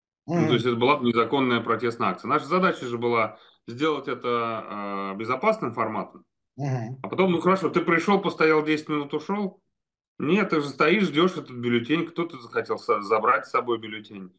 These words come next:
Speaker 1: Вот, это же, ну, грубо говоря, э, позволяет нам совершить действия в течение многих часов.
Speaker 2: Мгм,
Speaker 1: А так
Speaker 2: мгм,
Speaker 1: бы, а так
Speaker 2: мгм.
Speaker 1: бы все разошлись. Ну, так ты идёшь, ждёшь своей очереди, получаешь бюллетень, пишешь там что-нибудь.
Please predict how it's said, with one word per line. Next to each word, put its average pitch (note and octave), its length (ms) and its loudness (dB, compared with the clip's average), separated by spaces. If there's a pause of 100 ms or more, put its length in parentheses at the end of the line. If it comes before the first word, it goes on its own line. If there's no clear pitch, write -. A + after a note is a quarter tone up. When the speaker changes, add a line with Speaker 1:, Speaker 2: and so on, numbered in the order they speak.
(320)
Speaker 1:
Вот, A2 300 4
это B2+ 120 0
же, C3+ 160 0
ну, A2 420 0 (220)
грубо A#2+ 360 -2
говоря, G2+ 1400 0
э, - 40 -18
позволяет B2 540 0
нам G#2+ 140 -2
совершить B2 600 -6 (300)
действия C3 580 2
в A2 60 -6
течение B2 360 0
многих A#2 380 0
часов. - 440 -6 (840)
Speaker 2:
Мгм, F#3+ 600 6
Speaker 1:
А E3 80 0
так E3+ 260 4
Speaker 2:
мгм, - 20 -2
Speaker 1:
бы, F3 100 -4
а D3+ 80 -2
так D3+ 160 2
Speaker 2:
мгм. - 40 -8
Speaker 1:
бы F3+ 160 -2
все F#3 100 4
разошлись. E3 640 0
Ну, G2+ 480 -4 (240)
так G3 200 2
ты E3 140 6
идёшь, E3+ 240 4
ждёшь C3+ 360 2
своей A2+ 220 4
очереди, C3+ 420 -2
получаешь A2+ 460 0
бюллетень, G#2+ 540 -2
пишешь B2 240 -6
там G2+ 220 -6
что-нибудь. F#2+ 480 -8